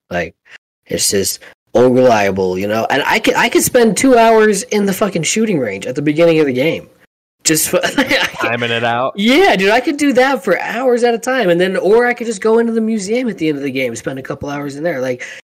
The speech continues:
Speaker 1: Modern Warfare two is one of those games that I could just go back to whenever. It's, it, the weapon mechanics and everything are just so, like, perfect. It's just, it feels so right and how it should be with a,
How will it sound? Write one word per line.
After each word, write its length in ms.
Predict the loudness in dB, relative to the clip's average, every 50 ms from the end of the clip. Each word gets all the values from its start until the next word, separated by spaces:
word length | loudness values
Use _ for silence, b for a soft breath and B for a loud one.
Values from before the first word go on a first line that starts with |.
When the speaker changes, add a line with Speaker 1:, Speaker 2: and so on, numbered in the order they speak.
| _ -2
Speaker 1:
Modern 240 | 0 2 2 4
Warfare 300 | 4 2 2 4 2 2
two 300 | 2 2 2 2 2 2 2
is 120 | 0 -2
one 100 | -4 -4
of 60 | -4
those 180 | -4 -6 -8 -8
games 260 | -8 -8 -8 -8 -8
that 80 | -8 -8
I 80 | -8 -6
could 120 | -6 -8 -10
just 160 | -10 -10 -6
go 120 | -6 -4
back 200 | -4 -6 -6 -8 -10
to 160 | -12 -12 -12
whenever. 500 | -12 -12 -10 -10 -10 -10 -10 -10 -12 -12 -12
It's, 220 | -12 -10 -10 -12
it, 200 | -12 -10 -12 -12 -8 -8
the 100 | -8 -4
weapon 320 | -2 -2 -2 -2 -4 -6
mechanics 580 | -6 -6 -8 -8 -8 -6 -6 -6 -6 -6 -6 -6
and 100 | -6 -4
everything 440 | -6 -6 -6 -8 -10 -8 -8 -8 -8
are 40 | -10
just 240 | -10 -12 -10 -8 -8 -8 -6 -2
so, 280 | 0 2 2 2 2 0
like, 400 | -2 -2 -2 -4 -4 -6 -8 -14 _ _ _ _ _ _ _ _ _ _ _ _ _ _ _ _
perfect. 720 | -16 -10 -4 -4 -4 -2 0 0 -2 -2 -2 -6 -14 -14 -16 _ _ _ _ _ _ _ _ _ _ _ _ _ _ _ _ _ _ _
It's 340 | -10 -10 -8 -6 -6 -6 -6
just, 240 | -6 -6 -6 -6 -4
it 120 | -4 -6
feels 380 | -6 -2 0 0 0 0 0 -2
so 220 | -2 0 0 0
right 300 | 0 0 0 0 0 0
and 120 | 0 -2 -4
how 200 | -4 -2 -2 -2
it 80 | -2
should 240 | -2 -4 -4 -6 -6 -4
be 180 | -4 -4 -4
with 300 | -4 -4 -6 -8 -6 -4 -4
a, 360 | -4 -4 -4 -6 -6 -10